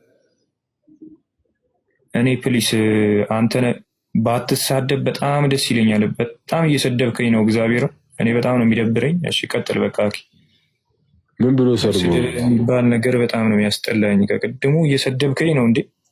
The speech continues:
Speaker 1: እንተዋወቃለን እንዴ? ምናልባት ያስቀየምኩ ነገር
Speaker 2: አትዋሽ፣
Speaker 1: አለ?
Speaker 2: አትዋሽ ብሎ ነው አቤሉ?
Speaker 1: ኧረ በጌታ፣ ጌታን በጣም እየሰደበኝ ነው እንዴ?
Speaker 2: እኮ አትዋሽ ብሎ ነው ምንድን ነው? እኔ የብልግና ስድብ የሰደበ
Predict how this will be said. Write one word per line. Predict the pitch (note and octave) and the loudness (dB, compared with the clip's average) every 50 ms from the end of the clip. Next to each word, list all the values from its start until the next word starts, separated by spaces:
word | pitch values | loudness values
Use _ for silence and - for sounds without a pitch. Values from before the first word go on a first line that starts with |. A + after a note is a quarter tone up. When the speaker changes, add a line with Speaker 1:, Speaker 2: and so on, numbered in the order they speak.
| - - - - - | -20 -20 -12 -6 -2
Speaker 1:
እንተዋወቃለን | - D3 D#3+ D#3+ F3+ F3+ F#3+ G3+ G3+ G3+ G#3 G3+ G3+ G#3 G3 | 0 0 0 0 0 0 0 0 0 2 2 4 4 4 4
እንዴ? | F3 D3+ C3 B2+ | 4 4 4 4
ምናልባት | B2+ C3 C3+ C3 C3 B2+ B2+ A2+ G2+ - - _ _ - | 2 2 2 0 0 0 0 0 -2 -6 -14 _ _ -6
ያስቀየምኩ | - A#2+ A2+ - A2 A2+ B2+ B2+ C3 - | -4 -2 -2 0 0 0 2 2 2 2
ነገር | D3 C#3+ C#3+ - C3+ | 2 2 2 2 0
Speaker 2:
አትዋሽ፣ | C3+ D#3 | 0 0
Speaker 1:
አለ? | D3 D3 D3 - | 0 0 0 0
Speaker 2:
አትዋሽ | B2+ C3 - - E3+ F3 E3 - - | 0 -2 0 0 0 0 0 0 0
ብሎ | F3+ F3+ F#3 F#3 F#3 F#3+ | 2 2 2 4 4 4
ነው | G3+ A3 A3+ G#3+ G3+ F#3 E3+ D3+ C#3+ C3+ C3 | 2 4 4 4 2 2 2 2 2 2 2
አቤሉ? | C3 B2+ C3 C#3 C3+ A2+ G2 E2+ - - _ _ _ _ _ _ _ _ _ _ _ _ - - - - - - - | 2 2 2 2 2 0 0 -2 -4 -12 _ _ _ _ _ _ _ _ _ _ _ _ -20 -20 -20 -20 -12 -6 -4
Speaker 1:
ኧረ | G#2 G#2+ G#2+ A2+ B2 C#3 | -2 0 0 0 0 2
በጌታ፣ | D3+ D3 C3+ B2 A2+ G#2 - A2 G#2 - - - | 0 0 0 0 0 0 0 0 0 0 -2 -2
ጌታን | - B2+ B2 A2 - B2+ C3 C#3 | -2 -2 -2 -2 -2 0 0 0
በጣም | C3 - - C#3 C#3 | 0 0 0 0 0
እየሰደበኝ | D3 C#3 - - - C3+ A#2+ B2+ C3 C3 B2+ B2 A#2+ | 0 0 0 0 -2 -2 0 0 0 2 2 2 2
ነው | A#2 A#2 | 4 4
እንዴ? | A#2 A2+ D3+ G3 - - - - | 4 2 0 -2 -4 -6 -6 -2
Speaker 2:
እኮ | - - - - F#3 D#3+ D3+ | -2 -2 0 0 2 2 2
አትዋሽ | C3 C#3 - C#3+ F3 F3+ F#3 F3+ - | 0 2 2 2 2 2 2 0 0
ብሎ | G3 G3 G3+ | 2 2 4
ነው | G3+ G3+ G3+ | 4 4 2
ምንድን | F#3+ F3 D#3 C#3+ | 2 2 2 2
ነው? | C3+ | 4
እኔ | C3+ D3+ | 4 4
የብልግና | D3+ D3+ D#3+ D#3 D3+ D#3 D3+ D#3+ D3+ | 4 4 2 2 2 2 2 0 0
ስድብ | D3+ D#3+ D3+ D#3 D#3+ D#3+ | 0 0 2 2 2 2
የሰደበ | D#3 C#3+ - D#3+ D3 D3+ D3+ | 2 2 0 0 0 2 2